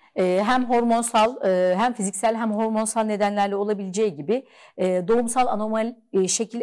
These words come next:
yani rahimdeki şekil anormalliklerinden de kaynaklanabilir. E, bunlar için öncelikli olarak tabii ki mutlaka biz, e, tam bir, e, kadın hastalıkları,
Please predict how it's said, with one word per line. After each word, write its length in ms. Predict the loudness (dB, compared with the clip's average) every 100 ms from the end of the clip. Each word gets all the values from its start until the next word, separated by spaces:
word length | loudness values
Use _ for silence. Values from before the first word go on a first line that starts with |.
| -4
yani 340 | -4 -4 -6
rahimdeki 420 | -4 -2 -4 -4
şekil 320 | -8 -8 -4
anormalliklerinden 840 | -4 -4 -6 -6 -6 -6 -4 -6 -6
de 80 | -8
kaynaklanabilir. 840 | -8 -8 -10 -12 -10 -8 -10 -10 _ -20 -20 -20 -4
E, 360 | -2 0 -2
bunlar 220 | 0 0 -2
için 240 | -4 -6
öncelikli 440 | -4 -4 -6 -2
olarak 320 | -2 0 -2 -2
tabii 200 | -4 -2
ki 100 | -4
mutlaka 680 | -4 -4 -6 -2 -4 -4 _ _ -8
biz, 200 | -8 -2
e, 320 | 0 0 -2
tam 260 | -2 -2
bir, 180 | -2 -4
e, 160 | -2 -4
kadın 200 | -4 -6
hastalıkları, 680 | -8 -8 -12 -8 -6 -6 -6